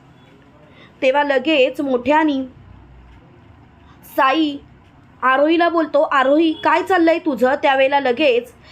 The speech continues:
आरोही बोलते, "प्लीज काका, तुम्ही असं का वागताय माझ्याशी? का तुम्ही माझ्यावरती विश्वास ठेवत नाही आहात?" तेव्हा मात्र मोठ्यानी रमा बोलते, "बाळा, जाऊ दे."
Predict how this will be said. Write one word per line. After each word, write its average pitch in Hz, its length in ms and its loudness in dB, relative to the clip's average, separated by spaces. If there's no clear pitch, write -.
आरोही 262 380 2
बोलते, 285 380 -2
"प्लीज 311 600 2
काका, 294 280 -2
तुम्ही 339 240 2
असं 330 280 0
का 320 280 0
वागताय 359 380 -2
माझ्याशी? 269 680 -2
का 330 140 2
तुम्ही 370 240 0
माझ्यावरती 330 600 0
विश्वास 302 500 -2
ठेवत 320 300 2
नाही 285 240 -2
आहात?" 277 240 -2
तेव्हा 262 240 2
मात्र 277 500 -2
मोठ्यानी 262 720 -2
रमा 269 360 0
बोलते, 285 360 -2
"बाळा, 262 320 0
जाऊ 254 340 0
दे." 254 200 0